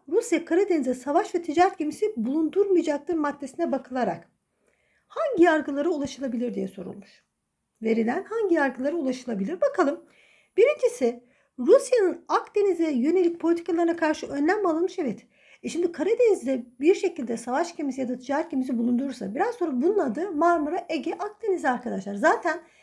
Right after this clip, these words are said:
Rusya'nın Karadeniz'e inme amaçları sıcak denize inebilmek için bir basamak oluşturmak. O zaman buna karşı önlem almış mı? Evet.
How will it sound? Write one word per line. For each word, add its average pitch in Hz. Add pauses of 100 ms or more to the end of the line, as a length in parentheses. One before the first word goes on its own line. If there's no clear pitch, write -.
(420)
Rusya'nın 392
Karadeniz'e 403
inme 277
amaçları 277
sıcak 339
denize 320
inebilmek 311
için 311
bir 262
basamak 330
oluşturmak. 233 (240)
O -
zaman 349
buna 381
karşı 359
önlem 339
almış 349
mı? -
Evet. 277